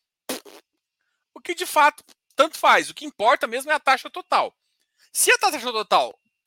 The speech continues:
aí assim, são, é, taxa total e risco da carteira. É isso que é difícil entender, porque hoje o risco do agro é um mercado mais novo, né? Até, é, até, até isso que a gente tá discutindo agora. Então, o problema todo, pra mim, não tá no,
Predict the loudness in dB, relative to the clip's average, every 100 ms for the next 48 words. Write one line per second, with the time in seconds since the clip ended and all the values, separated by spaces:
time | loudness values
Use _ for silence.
0 | -16 -2 0 2 2 0 -2 -10 -16 -8
1 | -6 -6 -10 _ 2 2 2 -6 -8 -4
2 | -2 0 -2 -8 _ _ -12 -10 -10 -4
3 | -4 0 0 0 -4 -6 -12 _ _ _
4 | 2 2 2 -2 -4 -6 -6 -10 -8 -8
5 | -8 -2 -4 -4 -10 -4 -4 -4 -6 -14
6 | -14 _ -2 2 2 0 -10 _ _ _
7 | _ _ _ _ -4 -2 2 4 4 2
8 | 2 -2 -2 -14 -18 -20 -10 -8 -8 -12
9 | -6 -4 -4 -2 -2 -2 -4 -4 -4 -2
10 | -2 -2 -10 -16 -12 -14 -14 -16 -14 -12
11 | -8 -2 -2 -4 -10 _ _ _ _ -12
12 | -10 -4 -2 0 -4 -4 -8 -2 -2 -2
13 | -8 -6 2 2 2